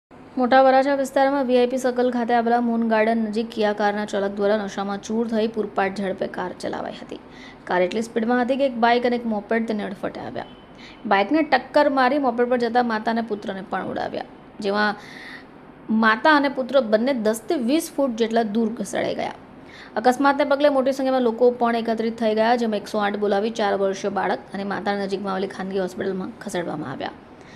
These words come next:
હાલ બંને ગંભીર છે. કાર ચાલક નશામાં હોવાનું સ્થાનિકો દ્વારા જણાતા કાર ચાલકને ઢોર માર મારવામાં આવ્યો. લોકોએ કાર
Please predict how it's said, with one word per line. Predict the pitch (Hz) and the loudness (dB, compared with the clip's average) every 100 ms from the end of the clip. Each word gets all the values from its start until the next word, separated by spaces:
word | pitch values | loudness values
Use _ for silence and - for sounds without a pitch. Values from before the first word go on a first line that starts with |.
| - - - | -20 -14 -4
હાલ | 196 208 202 | -2 -2 0
બંને | 214 220 220 196 | 0 2 0 0
ગંભીર | 190 190 185 196 | -4 -4 -6 -4
છે. | - - - - - - - | -6 -8 -18 -20 -20 -4 6
કાર | 247 311 | 8 8
ચાલક | 339 349 320 | 6 4 4
નશામાં | 294 302 311 | 2 4 4
હોવાનું | 294 294 302 | 4 0 0
સ્થાનિકો | 294 262 269 269 | -2 2 2 4
દ્વારા | 269 262 | 4 4
જણાતા | 247 247 254 262 | 4 4 2 2
કાર | 233 220 | 0 0
ચાલકને | 233 233 233 208 | 0 -2 -2 -2
ઢોર | 208 208 208 | 0 0 0
માર | 190 190 | -2 -4
મારવામાં | 185 180 180 180 | -6 -6 -6 -6
આવ્યો. | 180 - - - - - - - - | -4 -4 -6 -14 -20 -20 -20 -16 -6
લોકોએ | 190 214 | 0 2
કાર | 226 | 4